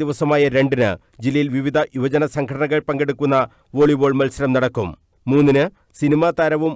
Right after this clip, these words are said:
മുൻ മിസ്റ്റർ ഇന്ത്യയുമായ അബു സലീം, ഷിയാസ് കരീം, രാജീവ് പിള്ള, മിസ്റ്റർ വേൾഡ് ഷിനു ചൊവ്വ,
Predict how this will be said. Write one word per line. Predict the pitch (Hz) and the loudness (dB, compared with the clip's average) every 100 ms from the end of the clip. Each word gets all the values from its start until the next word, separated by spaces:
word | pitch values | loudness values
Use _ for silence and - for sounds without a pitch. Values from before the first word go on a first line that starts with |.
| 143 | 0
മുൻ | 156 - - | -2 -2 -8
മിസ്റ്റർ | 131 - 160 - 147 | -8 -2 -2 0 -2
ഇന്ത്യയുമായ | 147 156 156 147 147 - 127 | 0 0 0 0 0 -2 -6
അബു | 131 143 | -4 -2
സലീം, | 151 120 92 78 _ _ | 0 0 -2 -6 _ _
ഷിയാസ് | - 143 160 151 151 | -4 0 0 0 -4
കരീം, | 135 110 85 - _ 120 | -2 -2 -4 -12 _ -4
രാജീവ് | 131 135 156 151 | -2 0 -2 -2
പിള്ള, | 151 131 120 85 _ _ - | -4 -2 -4 -4 _ _ -8
മിസ്റ്റർ | 131 - 165 160 | -8 -2 -2 2
വേൾഡ് | 156 123 110 | 0 -2 -10
ഷിനു | 147 147 160 - | -4 0 0 0
ചൊവ്വ, | 151 131 | -2 0